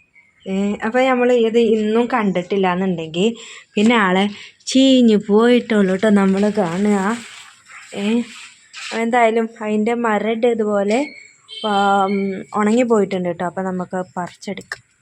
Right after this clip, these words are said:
ഓക്കെ, ഇതൊക്കെ നമുക്ക് ഇനി ഇവിടുന്ന് ഒഴിവാക്കണം ട്ടോ. ഈ ഒരു വള്ളി, പടർപ്പ് വള്ളി ഉള്ളത് മാത്രം വെച്ചിട്ട് ബാക്കിയൊക്കെ ചാക്ക് മാറ്റിയിട്ട്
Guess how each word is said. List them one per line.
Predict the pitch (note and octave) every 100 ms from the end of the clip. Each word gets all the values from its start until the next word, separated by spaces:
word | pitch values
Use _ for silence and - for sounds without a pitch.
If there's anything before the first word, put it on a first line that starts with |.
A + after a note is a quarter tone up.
| _ - - _ _ G3+
ഓക്കെ, | G3 G#3+
ഇതൊക്കെ | F#3+ A3+ A#3 A3+
നമുക്ക് | G#3 G#3
ഇനി | G3+ G3+
ഇവിടുന്ന് | F#3+ F#3 F#3+ F3+
ഒഴിവാക്കണം | E3 E3 E3 - D#3+ D#3+
ട്ടോ. | F3 E3 _ - - _ -
ഈ | G3+
ഒരു | G#3+ G#3
വള്ളി, | G3 G3+ G#3 B3 B3 - -
പടർപ്പ് | G3+ G3+ - A#3+
വള്ളി | A#3+ G#3 G3+
ഉള്ളത് | F#3+ F#3 F#3+
മാത്രം | F3+ F3 F3 G3 F#3
വെച്ചിട്ട് | - F3+ - - - - _ F3+
ബാക്കിയൊക്കെ | E3+ - G3 G3+ - G3+
ചാക്ക് | F#3+ F3 - G3 F#3+ F3+
മാറ്റിയിട്ട് | F3 E3+ - F3 D3